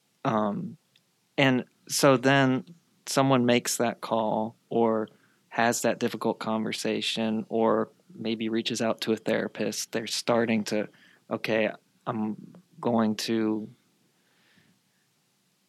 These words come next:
I'm admitting to myself that I'm feeling this way and validating that for myself. I'm reaching out and trying to share this to get some help because this is bigger than a problem bigger than I can handle on my own.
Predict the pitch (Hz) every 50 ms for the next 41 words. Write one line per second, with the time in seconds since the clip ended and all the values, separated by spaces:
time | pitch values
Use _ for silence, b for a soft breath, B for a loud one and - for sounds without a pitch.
0 | _ _ _ 123 123 117 113 113 123 131 123 127 120 - 117 117 107 101 - -
1 | - 135 123 127 - - - - _ - 127 113 113 107 107 - - 117 113 110
2 | 110 110 107 - - 113 107 104 104 104 104 104 104 107 107 107 107 101 104 101
3 | 98 92 - - 98 98 95 - - - 117 107 101 95 - - - 95 90 92
4 | 92 98 101 104 - - 120 117 113 117 110 107 104 101 101 - - - _ _
5 | _ _ 107 101 95 95 92 90 - - - - 101 101 104 104 101 104 92 -
6 | - 117 107 104 104 110 104 104 - - - - - - - - - 98 98 -
7 | 98 104 - - - 101 - 98 - - 98 - - 104 - - - 110 104 107
8 | 107 107 104 92 85 87 - - _ _ _ _ _ _ _ - - - - 104
9 | 101 98 101 98 101 104 104 107 101 101 95 98 95 101 - 104 104 101 101 104
10 | 104 104 101 101 104 101 101 107 107 107 101 101 104